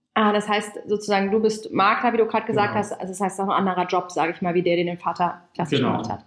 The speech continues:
Speaker 2: genau, richtig,
Speaker 1: Okay.
Speaker 2: richtig.
Speaker 1: Und warum, warum habt ihr das so gemacht?
Speaker 2: Ähm, es hat mehrere Gründe tatsächlich. Also für mich, wie gesagt, diese Firma, was ich gerade meinte, die schon auf den, ähm, auf den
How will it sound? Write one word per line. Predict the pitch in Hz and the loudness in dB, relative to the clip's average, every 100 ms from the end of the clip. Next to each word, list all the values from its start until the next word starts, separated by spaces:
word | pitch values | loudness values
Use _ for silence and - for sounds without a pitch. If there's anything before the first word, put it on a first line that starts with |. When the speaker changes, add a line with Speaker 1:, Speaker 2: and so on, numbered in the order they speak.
| _ | _
Speaker 2:
genau, | 117 113 110 | -6 -6 -6
richtig, | 110 202 | -2 -2
Speaker 1:
Okay. | - 185 - _ | -2 -6 -8 _
Speaker 2:
richtig. | - | 0
Speaker 1:
Und | 220 220 - - - | 2 2 -2 -12 -6
warum, | 185 185 226 233 247 247 254 262 262 262 262 - _ _ _ _ - | 2 4 4 4 6 6 8 6 6 4 -2 -10 _ _ _ _ 2
warum | 214 226 | 4 6
habt | 247 247 | 4 4
ihr | |
das | 233 | 0
so | 233 | 0
gemacht? | 220 214 - - _ _ _ _ _ _ _ | 0 -2 -4 -12 _ _ _ _ _ _ _
Speaker 2:
Ähm, | - 131 135 | 0 2 2
es | 135 143 | 0 0
hat | 151 | 0
mehrere | 143 147 143 113 110 | 2 2 2 0 -4
Gründe | 110 - - 127 131 113 | -8 -18 0 2 4 0
tatsächlich. | 107 104 - 107 - 113 - | -4 -10 -10 -12 -10 -12 -6
Also | 131 123 127 | -4 -4 -6
für | 123 123 | -6 -2
mich, | 139 151 - 131 | -2 -2 -8 -8
wie | 131 | -2
gesagt, | 131 123 | 0 0
diese | 127 131 | 0 -2
Firma, | 127 143 147 151 | 0 2 4 2
was | 139 135 | 2 0
ich | - | 0
gerade | 131 | -2
meinte, | 123 131 131 | 0 -2 -4
die | 127 | -6
schon | - - | -6 -4
auf | 123 - | -4 -2
den, | 127 123 123 127 | -2 0 -4 -4
ähm, | 123 123 123 123 120 - - - _ _ | -2 -2 -2 -4 -6 -12 -20 -20 _ _
auf | - 135 - | -8 -6 -4
den | 127 120 117 113 | -4 -4 -6 -10